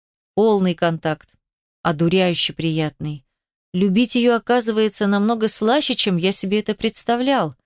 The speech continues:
Прижимаю ее собой к матрасу и дурею от удовольствия. Мы приходим к финалу вместе, жарко дышим друг другу в губы. Но если Инга надеялась, что на этом все, то не угадала.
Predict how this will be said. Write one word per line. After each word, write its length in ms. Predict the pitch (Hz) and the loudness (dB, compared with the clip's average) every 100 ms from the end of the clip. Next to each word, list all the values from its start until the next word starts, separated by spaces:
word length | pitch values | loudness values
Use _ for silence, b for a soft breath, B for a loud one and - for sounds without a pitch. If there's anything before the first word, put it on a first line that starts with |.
| _ _ _ _ | _ _ _ _
Прижимаю 680 | 190 214 202 233 247 269 269 | -2 0 2 2 2 2 2
ее 140 | 247 247 | 2 0
собой 360 | 240 220 240 | 0 0 -2
к 80 | - | 2
матрасу 580 | 214 214 247 262 - 233 | 0 2 0 0 0 -2
и 140 | 220 | 0
дурею 580 | 190 214 214 202 170 170 | 2 2 4 4 4 2
от 120 | 170 | 0
удовольствия. 880 | 165 165 156 160 151 - 160 156 156 _ _ _ | -2 -2 0 -4 -4 -4 -4 -4 -6 _ _ _
Мы 180 | 180 196 | 0 0
приходим 540 | 185 185 - 196 190 180 | 0 -2 0 0 0 -2
к 60 | |
финалу 420 | - 185 190 180 | -2 0 2 0
вместе, 540 | 170 180 214 220 - 190 | 0 2 2 0 -2 -2
жарко 460 | 165 214 214 196 | 2 2 0 -4
дышим 400 | 175 202 - 196 | -2 -2 0 -2
друг 240 | 180 170 170 | -2 -4 -4
другу 300 | 185 190 196 | -4 -2 -2
в 120 | 175 | -2
губы. 420 | 175 185 151 143 _ _ _ _ | -2 0 0 -4 _ _ _ _
Но 60 | 175 | 0
если 320 | 190 233 240 | 2 0 2
Инга 300 | 254 254 226 | 2 2 2
надеялась, 540 | 214 220 202 254 220 190 | 2 0 2 2 2 0
что 180 | - | 0
на 140 | 185 190 | 0 0
этом 200 | 190 185 | -2 -4
все, 260 | - 220 | -2 -4
то 160 | 208 165 | -2 -2
не 120 | 170 | 0
угадала. 840 | 175 170 175 165 165 185 196 143 | 0 0 0 0 0 0 -2 -6